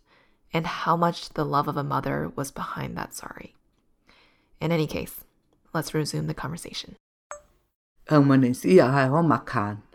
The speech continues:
Speaker 2: 我晚黑呢，梗要要學試去學英文，就係想能夠好好，誒，好好個行，誒，have a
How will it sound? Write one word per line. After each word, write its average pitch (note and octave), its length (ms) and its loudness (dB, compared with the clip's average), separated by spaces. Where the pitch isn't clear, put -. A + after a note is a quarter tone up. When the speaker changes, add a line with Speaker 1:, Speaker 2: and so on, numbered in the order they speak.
Speaker 2:
我 C3+ 260 6
晚 A#2 240 2
黑 E3 200 2
呢， D#3+ 460 0
梗 E3 300 4
要 B2+ 220 8
要 B2 120 6
學 C3+ 80 2
試 - 380 -2
去 - 20 4
學 A#2+ 380 0
英 A#2 240 2
文， A2+ 380 -2
就 C3+ 200 10
係 B2 160 2
想 D#3+ 360 0
能 A#2+ 220 -2
夠 B2+ 240 -4
好 D3+ 380 0
好， D3 100 -2
誒， B2+ 300 -2
好 D3 220 2
好 D3+ 220 0
個 B2+ 200 0
行， A2 260 -4
誒， A2+ 540 -6
have B2+ 260 -4
a - 20 -6